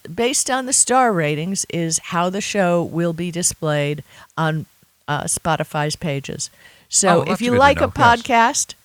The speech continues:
Speaker 1: if you like a podcast, run, don't walk to Spotify, and please vote for your favorite, like Computer and Technology Radio. <laughs>
Speaker 2: That would be great. We would love to hear, uh, you gu-, or see you guys do that. Uh, please do. Uh,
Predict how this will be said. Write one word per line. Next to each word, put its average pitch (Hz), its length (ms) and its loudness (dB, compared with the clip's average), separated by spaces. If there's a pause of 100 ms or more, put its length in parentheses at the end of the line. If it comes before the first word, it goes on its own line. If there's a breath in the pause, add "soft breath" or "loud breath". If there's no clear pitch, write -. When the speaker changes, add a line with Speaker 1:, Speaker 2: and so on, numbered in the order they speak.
Speaker 1:
if 185 140 -8
you 190 80 -2
like 208 200 -2
a 208 40 -14
podcast, 196 640 -4 (500 soft breath)
run, 196 540 4
don't 180 300 -2
walk 185 420 -2
to 175 120 -8
Spotify, 160 760 -2
and 160 160 -8
please 160 480 -6 (140)
vote 156 200 -4
for - 140 -12
your 175 120 -6
favorite, 240 520 -6
like 156 240 -6
Computer 156 400 -6
and 147 140 -8
Technology 143 640 -8
Radio. 127 380 -10
<laughs> - 380 -16
Speaker 2:
That 98 240 -2
would 98 180 -8
be 92 120 -6
great. 92 320 -6
We 98 100 -12
would 95 160 -10
love 98 300 -2
to 92 100 -6
hear, 87 500 -6
uh, 85 200 -10 (440 soft breath)
you 95 160 -10
gu-, 104 120 -2
or 98 180 -2
see 139 220 -2
you 123 140 0
guys 92 280 -2
do 98 220 -2
that. 80 280 -8 (140)
Uh, 87 140 -8
please 101 340 -8
do. 90 260 -4 (340 loud breath)
Uh, 117 240 -2